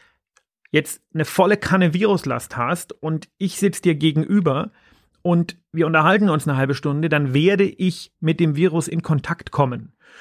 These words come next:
Und dann wird das Virus erstmal beginnen, in meinem Rachen zu replizieren, wie das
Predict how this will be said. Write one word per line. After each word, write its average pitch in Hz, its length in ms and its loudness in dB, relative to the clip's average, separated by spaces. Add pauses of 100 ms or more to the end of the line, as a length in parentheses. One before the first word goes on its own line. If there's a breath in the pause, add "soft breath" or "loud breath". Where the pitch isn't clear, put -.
(180 loud breath)
Und 160 160 2
dann 156 200 4
wird 202 160 4
das - 180 0
Virus 175 320 2
erstmal 165 460 0
beginnen, 190 560 2
in 156 160 -2
meinem 143 260 0
Rachen 170 420 0
zu 175 140 0
replizieren, 147 960 0
wie 135 80 -4
das 147 320 -2